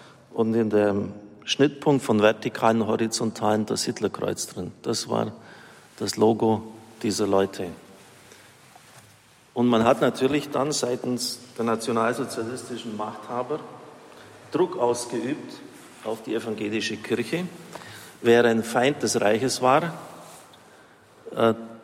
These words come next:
bei dem musste auch die evangelische Kirche auf Feindschaft schalten.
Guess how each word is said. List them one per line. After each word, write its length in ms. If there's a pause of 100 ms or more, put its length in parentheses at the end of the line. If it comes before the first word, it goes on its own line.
(160)
bei 100
dem 320
musste 360
auch 220 (600)
die 100
evangelische 500
Kirche 320
auf 80
Feindschaft 500
schalten. 460